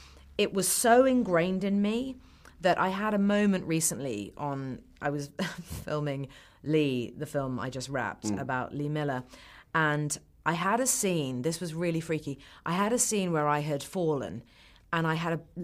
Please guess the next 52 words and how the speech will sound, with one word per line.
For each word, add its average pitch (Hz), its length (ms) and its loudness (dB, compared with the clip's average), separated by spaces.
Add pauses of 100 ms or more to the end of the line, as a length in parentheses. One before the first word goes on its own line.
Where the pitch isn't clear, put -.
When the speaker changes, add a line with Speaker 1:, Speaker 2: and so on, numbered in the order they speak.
(100)
Speaker 1:
I 165 120 0
limped 165 580 0
for, - 140 -10
like, 139 160 -4
a - 20 -14
couple 196 320 -6
of 147 80 -2
scenes 135 320 -4
after 131 320 -6
it, 92 60 -8
like, 110 180 -10
ah, - 180 -8 (440)
you 160 100 -2
know, 131 100 -2
just 139 160 -6
kind 147 140 -2
of 139 60 0
loosening 143 360 -2
up 135 160 -4
this 135 160 -6
pain. 135 480 -2 (220)
Speaker 2:
<laughs> - 200 -10
Speaker 1:
And 190 120 4
I 196 80 4
had 190 260 0
to 202 100 0
limp. 220 380 2 (120)
And 175 80 0
of 160 80 -4
course, 160 280 0
episode 156 420 -4
one 151 520 0
and 156 100 -2
into 147 220 -4
a 147 40 -6
bit 143 100 -4
of 139 80 -6
episode 143 420 -6
two, 135 320 -2 (360)
Mer 156 220 2
is 156 140 4
limping 151 460 0
because 151 280 -2
she - 120 -2
had 151 120 0
fallen 160 360 2
when 160 160 0
chasing 143 320 -4
F-, - 160 -14 (280)
Freddie 139 360 -4
Hanlon, 156 480 -2
okay? 135 300 -4